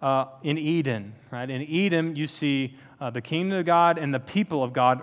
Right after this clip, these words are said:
relating in perfect harmony, right? So we see that creation. Uh, we also see it in Israel,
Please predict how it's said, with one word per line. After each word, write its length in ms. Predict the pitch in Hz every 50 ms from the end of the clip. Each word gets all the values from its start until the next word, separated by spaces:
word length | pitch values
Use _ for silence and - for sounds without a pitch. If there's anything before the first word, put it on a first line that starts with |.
| -
relating 720 | 139 127 127 127 127 135 147 151 147 143 139 139 139 127 135 - - - - -
in 140 | 139 127 120
perfect 420 | - - 143 127 - 135 127 -
harmony, 640 | - - - 147 143 139 131 120 117 117 113 110 110
right? 220 | 127 120 123 131 - - _ _ _ _
So 140 | - - 127
we 80 | 131
see 200 | 127 - - 156
that 320 | 135 135 143 156 156 156 -
creation. 680 | - - 127 113 113 110 107 - - - 131 139 156 151 _ _ _ - - - - - -
Uh, 220 | - 135 135 135 127
we 120 | 139 139 151
also 280 | 175 208 208 - 180
see 280 | 147 - - 165 170 160
it 80 | 147
in 120 | 147 139 143
Israel, 640 | 139 185 214 202 151 147 143 143 135 139 156 190